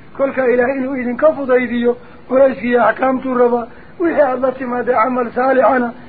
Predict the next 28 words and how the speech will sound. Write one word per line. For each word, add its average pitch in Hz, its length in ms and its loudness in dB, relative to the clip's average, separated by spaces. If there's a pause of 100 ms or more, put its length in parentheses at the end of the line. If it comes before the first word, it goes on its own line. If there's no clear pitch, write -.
(140)
intay 254 320 2
toban 254 280 0
goor 247 220 2
u 330 40 2
yar 302 200 4
tahay, 240 260 0 (320)
yaa 233 140 2
lagu 247 300 -2
laablaabayaa. 247 840 2 (400)
Sababka 247 580 -2 (320)
lagugu 247 440 0
takhfiifiyey 247 760 0
waxa 277 380 2
weeye, 233 260 0 (380)
وخلق 262 680 -4
الإنسان 254 540 -2
ضعيفا. 220 400 -4 (680)
إله 247 280 2
baa 254 180 2
ku 247 120 0
abuuray, 247 440 2 (300)
waana 269 280 0
ku 247 140 -6
yaqaanaa 247 560 0 (320)
tabar 240 280 4
xumadaada. 247 600 4 (300)
وخلق 247 440 0
الإنسان، 247 500 2